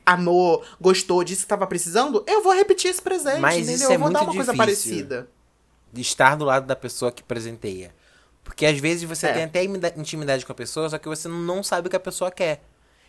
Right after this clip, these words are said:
Speaker 2: Então tem muito aquilo, tipo assim, "Ah, me, me diz o que você quer", ou então, "Ah, me dá dinheiro que eu compro o que eu quiser."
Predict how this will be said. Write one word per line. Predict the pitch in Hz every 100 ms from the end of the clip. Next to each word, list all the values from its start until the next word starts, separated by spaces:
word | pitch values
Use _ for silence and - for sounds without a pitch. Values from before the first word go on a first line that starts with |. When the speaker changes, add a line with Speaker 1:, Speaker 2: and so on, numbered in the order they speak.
| _
Speaker 2:
Então | 139 175 180
tem | 196
muito | 185 214
aquilo, | 247 214
tipo | 208 185
assim, | 190 190
"Ah, | 185 175 131 - _ _
me, | 123 131 156 139 - 147 135
me | 156
diz | 160 190
o |
que | 196
você | 185 190
quer", | 185 180 156
ou |
então, | 139 160
"Ah, | 165 185 160
me | 139 143
dá | 160 170 180 185
dinheiro | 185 156 185 170 165
que | 175
eu |
compro | 185 165 160 175
o |
que | 170
eu |
quiser." | 175 160 156 135 110